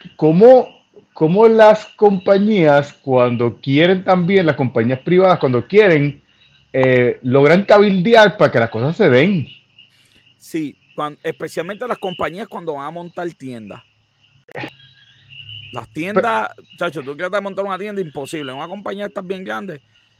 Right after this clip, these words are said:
Speaker 2: eh, eh,
Speaker 1: Pero
Speaker 2: cabildean.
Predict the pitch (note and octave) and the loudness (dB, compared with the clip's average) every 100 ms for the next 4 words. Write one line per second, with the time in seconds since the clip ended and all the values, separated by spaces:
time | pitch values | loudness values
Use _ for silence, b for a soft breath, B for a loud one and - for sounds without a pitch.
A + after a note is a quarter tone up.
0 | _ _ - B2 A2 A2 G#2+ F#2+ - - | _ _ -10 -8 -6 -8 -10 -12 -16 -20
1 | - _ _ _ _ _ _ _ - G#2+ | -20 _ _ _ _ _ _ _ -12 -10
2 | G#2 G2+ G#3 A3+ A#2 C#3 | -10 -2 2 4 2 -6